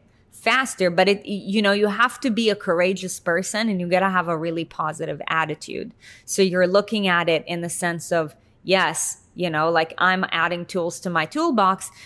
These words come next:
And honestly, you know, it's also about elevating your level of discipline at the same time. Because if you keep on,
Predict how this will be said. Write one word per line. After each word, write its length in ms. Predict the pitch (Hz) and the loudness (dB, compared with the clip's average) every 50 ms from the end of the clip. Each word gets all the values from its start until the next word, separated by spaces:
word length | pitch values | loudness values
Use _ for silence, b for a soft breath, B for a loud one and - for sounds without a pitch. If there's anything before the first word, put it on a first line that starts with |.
| B B B B B - - | B B B B B -4 -2
And 120 | 214 220 | -2 0
honestly, 880 | - - 240 269 311 370 359 - - 220 214 208 202 208 - - - _ _ | 2 4 4 4 4 2 0 -2 0 2 4 4 4 4 0 -4 -12 _ _
you 180 | - 196 214 196 | -2 0 2 4
know, 220 | 190 180 185 202 | 4 4 4 4
it's 240 | - 202 202 208 - | 4 2 2 2 2
also 280 | - 208 214 - - 247 | 2 2 2 2 2 2
about 280 | 240 226 226 208 165 - | 4 4 4 4 4 4
elevating 560 | - 196 202 214 208 208 202 202 196 208 202 | 4 4 4 4 4 4 2 2 2 0 0
your 140 | 196 190 190 | 0 2 4
level 280 | 190 185 175 190 185 | 4 4 4 2 0
of 160 | 175 165 170 170 | 0 0 2 2
discipline 520 | 185 185 - - 185 180 - 160 156 160 | 2 2 4 2 -4 -4 -4 -6 -4 -4
at 120 | 156 151 | -4 -2
the 80 | 151 165 | -4 -4
same 300 | - - 165 156 156 156 | -4 -4 -6 -6 -6 -4
time. 300 | - 170 151 147 143 151 | -4 -2 -2 -2 -4 -6
Because 280 | 170 - - 196 175 180 | -6 -2 0 0 0 0
if 160 | 180 - - | -2 -6 -6
you 120 | 254 277 - | -6 -6 -2
keep 240 | - 320 302 - | -2 -2 2 4
on, 240 | 330 302 269 226 196 | 4 4 4 2 0